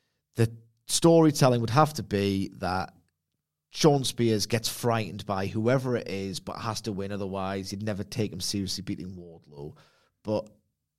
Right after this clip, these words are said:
skip thirty seconds of the most vague thing if you give a toss. Given who it is, I'd expect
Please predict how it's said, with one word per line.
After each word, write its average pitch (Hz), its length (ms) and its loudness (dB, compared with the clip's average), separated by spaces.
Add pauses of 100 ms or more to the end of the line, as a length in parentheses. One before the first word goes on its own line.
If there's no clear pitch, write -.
(840)
skip - 320 2
thirty 240 340 10
seconds 143 340 2
of 139 60 -2
the 143 60 4
most 139 160 4
vague 139 320 4
thing 127 220 0
if 120 100 -2
you 120 60 -2
give 113 180 0
a 101 40 0
toss. - 420 -4 (1300)
Given 214 240 6
who 208 160 12
it 214 100 10
is, 120 500 4 (120)
I'd 120 180 6
expect - 960 4